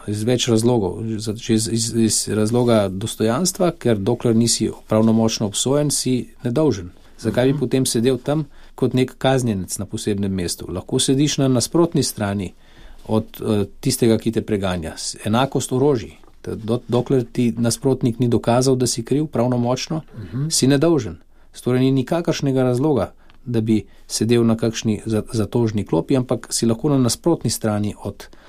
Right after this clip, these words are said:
Speaker 1: eh, tistega, ki te preganja. To terja že človekovo dostojanstvo, že svoboda, že, eh,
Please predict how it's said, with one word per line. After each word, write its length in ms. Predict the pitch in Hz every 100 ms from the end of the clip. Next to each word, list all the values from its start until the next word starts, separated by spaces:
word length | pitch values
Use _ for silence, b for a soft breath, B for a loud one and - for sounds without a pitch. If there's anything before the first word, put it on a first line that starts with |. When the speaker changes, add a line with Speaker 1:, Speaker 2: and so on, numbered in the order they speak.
| b
Speaker 1:
eh, 200 | 104 101
tistega, 400 | - 117 107 101
ki 140 | -
te 100 | 95 92
preganja. 540 | 95 90 78 76 78 B B B B -
To 140 | 127
terja 340 | 123 131 127
že 80 | 120
človekovo 420 | 113 117 123 120
dostojanstvo, 720 | 113 - 107 131 156 - 135
že 260 | 117 110 98
svoboda, 640 | - - 107 110 127 139
že, 240 | 110 107
eh, 120 | 107